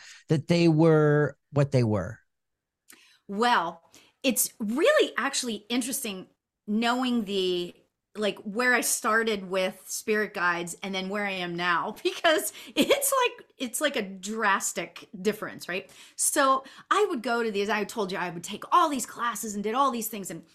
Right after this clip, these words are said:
Speaker 2: and every time I would go, do you know, I, you might have heard of Mavis Patilla.
Speaker 1: Oh my God, I love her. I've worked with her. Yeah.
Speaker 2: Loved her, right? She, I felt so drawn to her, right? So I went to this,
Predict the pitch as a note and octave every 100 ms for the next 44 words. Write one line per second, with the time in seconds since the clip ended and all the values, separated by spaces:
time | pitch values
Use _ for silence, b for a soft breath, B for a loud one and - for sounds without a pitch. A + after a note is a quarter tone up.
0 | b b b F#3 - G#3 B3+ C#4+ C#4+ D#4
1 | C#4 A#3+ G#3+ E3+ F#3+ F3+ F3+ F3+ B B
2 | D#4 A4+ C5+ - C4 - A3+ D#4+ D#4+ -
3 | - G3+ G#3+ E3+ G#3+ F3 F3+ F#3 - F3
4 | F3 E3 F#3+ - _ _ _ G#3 B3+ C#4
5 | C4 B3 G#3+ A3 C4+ A#3+ D3+ B2+ C#3+ E3+
6 | G3+ G3+ G3+ G3+ G#3 G#3 B B B _
7 | B2 C3 A#2+ A2 _ _ _ _ - B3
8 | A#3 A3+ E3 G#3+ A#3 B B B B -
9 | - E4+ G4 G4 b b b - C#4 D4+
10 | D#4 - - C#4 A#3+ - - A3+ G#3+ F#3+
11 | F3 F3+ - D3+ G3+ - A#3 - B3 B3+
12 | D4+ G#4+ - C4+ A#3 A3+ - -